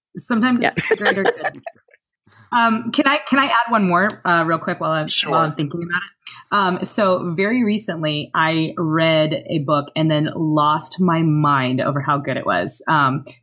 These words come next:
Speaker 1: particularly with regard to the world building. And the book is called Witchy Eye by D J Butler. It's out from Baen right now. Um, in fact, I think the paperback, the mass market paperback, I think re-, released yesterday.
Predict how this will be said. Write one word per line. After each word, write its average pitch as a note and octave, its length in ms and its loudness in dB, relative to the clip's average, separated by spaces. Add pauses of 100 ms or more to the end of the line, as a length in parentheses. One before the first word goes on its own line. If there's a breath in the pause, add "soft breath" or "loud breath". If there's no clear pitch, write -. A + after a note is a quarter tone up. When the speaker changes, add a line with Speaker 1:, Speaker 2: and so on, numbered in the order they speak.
Speaker 1:
particularly F#3+ 680 2
with D#3 260 0
regard C#3+ 320 2
to - 100 -8
the C#3+ 80 2
world C#3 380 2
building. A#3 400 0 (260 loud breath)
And F3 80 2
the D#3+ 60 2
book F3+ 160 2
is F#3 100 -2
called C#3+ 260 0
Witchy D#3+ 320 2
Eye D3+ 360 2
by D3+ 240 0
D D3 160 0
J D3+ 160 0
Butler. C#3+ 340 0
It's D3+ 220 -4
out C#3+ 240 -2
from D3 180 -2
Baen C3+ 220 0
right C#3+ 180 0
now. C#3+ 300 2 (360 loud breath)
Um, D3 420 2 (220)
in F#3+ 120 2
fact, F#3 220 -2
I F3 60 2
think B3 200 0
the D3 80 -6
paperback, C#3 880 0
the E3+ 80 -2
mass E3+ 180 2
market D3+ 260 -2
paperback, D#3 360 0
I C#3+ 80 -2
think C#3 220 -4
re-, C#3+ 260 -2
released D3+ 500 0
yesterday. - 560 -2